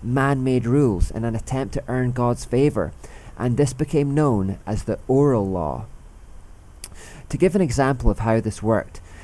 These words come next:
the written law of Moses had originally said not to do any work on the Sabbath. That was the fourth of the Ten Commandments. For most people, that meant taking a break from their everyday job.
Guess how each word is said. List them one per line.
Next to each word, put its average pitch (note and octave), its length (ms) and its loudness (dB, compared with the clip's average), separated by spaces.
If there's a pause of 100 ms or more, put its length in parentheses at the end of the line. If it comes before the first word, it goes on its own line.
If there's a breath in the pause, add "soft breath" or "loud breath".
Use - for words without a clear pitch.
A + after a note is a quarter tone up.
(140)
the A#2+ 80 4
written F3 420 4
law E3 160 4
of B2 140 0
Moses C3+ 440 2
had A#2 160 -2
originally C3 560 2
said B2+ 460 0
not A#2+ 180 0
to A#2+ 80 -6
do A#2 200 0
any A2+ 260 0
work A2+ 320 0
on G#2+ 80 0
the G2+ 100 0
Sabbath. A#2 580 0 (260 loud breath)
That A#2 160 0
was A2+ 100 -6
the A#2 80 -2
fourth A#2+ 380 0
of - 100 -8
the A2 60 -6
Ten A#2 320 -2
Commandments. A2 760 -2 (400 loud breath)
For C#3+ 140 2
most F3 340 2
people, D3 340 2
that C3+ 240 0
meant B2+ 260 -2
taking B2+ 340 0
a A#2 60 2
break B2+ 320 0
from A#2 180 -2
their G#2+ 160 -2
everyday A2+ 560 0
job. B2 480 2